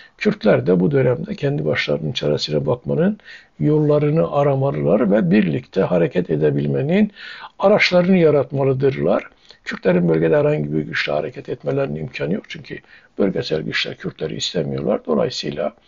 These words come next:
Batı sistemiyle Amerika, İsrail, nato, Avrupa Birliği ülkeleriyle ortak bir cephede yer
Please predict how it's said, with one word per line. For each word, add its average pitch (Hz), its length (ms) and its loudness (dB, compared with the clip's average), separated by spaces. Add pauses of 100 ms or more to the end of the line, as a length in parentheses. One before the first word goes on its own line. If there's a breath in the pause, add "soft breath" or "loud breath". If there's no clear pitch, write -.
(400 loud breath)
Batı - 220 0
sistemiyle 143 800 -4
Amerika, 214 480 -2
İsrail, 80 580 -4 (600 loud breath)
nato, 92 440 2
Avrupa 90 320 -2
Birliği 76 300 0
ülkeleriyle 78 680 -2
ortak - 460 -4
bir 71 80 0
cephede - 500 -2
yer 90 240 2